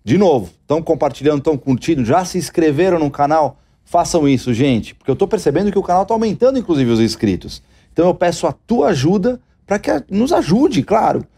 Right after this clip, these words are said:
É claro que é... é uma, é uma via de mão dupla. Vocês nos... vocês nos ajudam e a gente ajuda vocês entregando um conteúdo de qualidade. Tá bom? Feito?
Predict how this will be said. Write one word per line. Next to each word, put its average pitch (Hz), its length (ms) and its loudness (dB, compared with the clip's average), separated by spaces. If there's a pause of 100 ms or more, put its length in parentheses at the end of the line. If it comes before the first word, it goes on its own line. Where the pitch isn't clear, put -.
(140)
É - 60 -18
claro 403 260 0
que - 100 -2
é... - 480 -4 (160)
é - 80 0
uma, 175 200 2
é 180 80 2
uma 175 180 2
via 185 160 0
de 202 60 2
mão 202 180 2
dupla. 117 260 -2
Vocês 226 300 -4
nos... 226 240 0
vocês 208 300 -2
nos 214 120 0
ajudam 202 380 0
e 240 80 0
a 202 80 2
gente 220 220 0
ajuda 214 320 2
vocês 208 440 0 (240)
entregando 185 520 0
um - 20 -2
conteúdo 170 380 0
de 165 80 2
qualidade. 117 760 -2
Tá 135 80 0
bom? 175 260 2
Feito? 214 460 -2